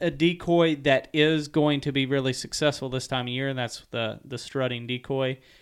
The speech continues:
And then the other one was we found the roost site the night before, so we got in tight well before daylight and put out a jake and a hen, and once again using dominance as our way to lure them into range.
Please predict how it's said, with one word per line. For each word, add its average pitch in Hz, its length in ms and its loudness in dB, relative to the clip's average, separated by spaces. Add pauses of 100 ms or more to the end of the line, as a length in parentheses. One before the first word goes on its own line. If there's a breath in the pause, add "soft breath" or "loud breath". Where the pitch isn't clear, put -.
(180 soft breath)
And 127 160 -4
then 127 140 -2
the 123 160 -2
other 190 240 10
one 143 240 2
was 127 400 -2 (420 soft breath)
we 123 80 -8
found 123 260 0
the 123 80 -2
roost 147 260 0
site 170 500 -2
the 131 80 -4
night 123 260 -2
before, 170 480 2
so 127 160 -8
we 123 80 -4
got 127 260 -2
in 120 200 -4
tight 151 460 -2
well 135 260 2
before 135 320 -2
daylight 135 600 0
and 127 220 -10
put 135 160 -2
out 127 180 2
a 117 40 -4
jake 127 340 -2
and 117 100 -6
a 113 40 -4
hen, 135 440 -4
and 113 420 -2 (200)
once 127 300 -6
again 127 300 -4
using 120 340 -4
dominance 117 500 -2
as 113 160 -4
our 113 160 -2
way 117 220 -2
to 113 160 -8
lure 113 240 -6
them 113 240 -8
into 113 420 -10
range. 95 440 -10